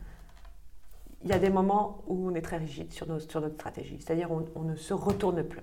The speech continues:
pas. Quand on a dit on passe à l'abonnement illimité, on s'est jamais dit on rétropédale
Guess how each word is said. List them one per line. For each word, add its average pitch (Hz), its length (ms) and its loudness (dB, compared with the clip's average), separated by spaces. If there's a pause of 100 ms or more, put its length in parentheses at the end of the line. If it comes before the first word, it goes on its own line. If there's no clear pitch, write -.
(140)
pas. 135 180 2 (340)
Quand - 180 -2
on 175 40 0
a 180 100 6
dit 185 160 2
on 196 80 6
passe 196 260 8
à - 20 0
l'abonnement 180 360 4
illimité, 175 600 2 (200)
on 165 80 -6
s'est 180 200 -4
jamais 185 360 2
dit 180 260 0 (480)
on 160 100 0
rétropédale 165 600 0